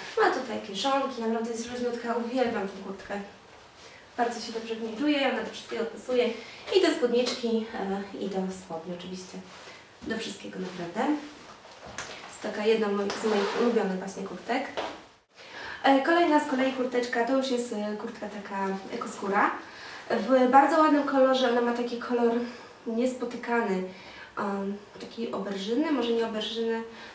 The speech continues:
no, możecie sobie same zobaczyć. Nie jest brązowa, tylko taka, wiecie, bardzo modna w tym sezonie. E, i tak, e, ja ją kupiłam w C and A, w, właśnie w tym roku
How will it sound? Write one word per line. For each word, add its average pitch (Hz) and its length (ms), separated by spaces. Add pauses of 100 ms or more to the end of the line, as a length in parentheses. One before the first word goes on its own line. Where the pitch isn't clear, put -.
(100)
no, 302 80 (640)
możecie 226 320
sobie - 220
same 202 260
zobaczyć. 185 440 (400)
Nie 311 200
jest 233 100
brązowa, 214 480
tylko 240 220
taka, 220 240
wiecie, 202 320 (520)
bardzo 240 280
modna 196 200
w - 80
tym 190 220
sezonie. 190 300 (640)
E, 226 400
i - 80
tak, 185 200 (320)
e, 247 160
ja 311 200
ją 330 60
kupiłam 226 440
w 202 380
C 294 160
and 214 160
A, 190 260 (260)
w, 208 300
właśnie - 280
w - 20
tym 226 160
roku 240 220